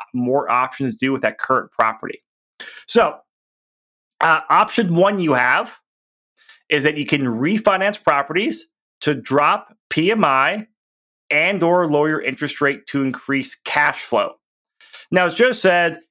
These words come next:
you know, on a five percent down, P M I will automatically drop off around year nine. Now, what's happened is that sometimes the market just appreciates so fast, it makes sense to refinance and drop P M I. Or right now, we've seen interest rates drop more.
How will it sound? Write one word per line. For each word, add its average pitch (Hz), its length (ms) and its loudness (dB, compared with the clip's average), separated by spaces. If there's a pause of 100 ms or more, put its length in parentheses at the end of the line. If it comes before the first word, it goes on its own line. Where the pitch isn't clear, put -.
you 165 80 0
know, 165 120 4
on 156 60 2
a 151 60 -2
five 185 200 4
percent 185 300 0
down, 156 480 2 (200)
P 214 240 0
M 185 100 2
I 160 120 4
will 151 100 2
automatically 151 420 2
drop 135 300 0
off 131 260 2
around 123 340 0
year 127 320 -2
nine. 117 380 -2 (760)
Now, 147 420 2
what's 147 200 2
happened 208 560 0
is 135 220 0
that 131 280 2
sometimes 143 380 0
the 131 80 -2
market 135 300 0
just 131 160 -6
appreciates 135 560 -4
so 135 100 2
fast, 139 440 0
it 147 100 -4
makes 139 180 -2
sense 147 220 -2
to 135 80 -2
refinance 135 600 -2
and 147 80 -6
drop 196 300 0
P 113 120 -2
M 104 120 -6
I. - 120 -6 (500)
Or 151 220 4
right 160 220 2
now, 147 320 2
we've 143 200 0
seen 135 180 -4
interest 127 320 -4
rates 143 240 0
drop 127 380 0
more. 139 440 0